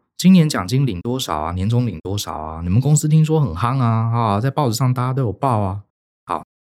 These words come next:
这个阿姨讲了几个关键字，她讲到半导体，讲到科技业，讲到年终奖金，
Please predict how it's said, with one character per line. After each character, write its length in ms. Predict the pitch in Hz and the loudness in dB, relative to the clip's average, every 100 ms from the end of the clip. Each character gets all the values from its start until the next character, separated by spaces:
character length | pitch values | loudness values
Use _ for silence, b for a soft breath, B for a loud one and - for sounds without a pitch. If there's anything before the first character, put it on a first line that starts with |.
| _ | _
这 80 | 180 | -6
个 100 | 151 | -2
阿 140 | 143 | 2
姨 100 | 147 | 2
讲 160 | 123 90 | 2 0
了 80 | 87 | -2
几 120 | 80 | -4
个 80 | 78 | -4
关 140 | 82 | -4
键 180 | 85 82 | -4 -8
字， 260 | - - - _ | -10 -14 -16 _
她 120 | - | -10
讲 160 | - 80 | -10 -8
到 100 | 95 | -6
半 220 | 135 113 | -6 -6
导 160 | 85 | -8
体， 200 | - - - | -12 -14 -14
讲 160 | - | -12
到 120 | 95 110 | -10 -6
科 160 | - | -4
技 200 | 131 139 | -2 0
业， 220 | 135 127 - _ _ _ _ | 0 -2 -8 _ _ _ _
讲 160 | - | -4
到 120 | 90 113 | 0 2
年 180 | 110 | 2
终 180 | 120 165 | 4 6
奖 220 | 170 85 | 4 0
金， 340 | 90 127 151 | -2 2 2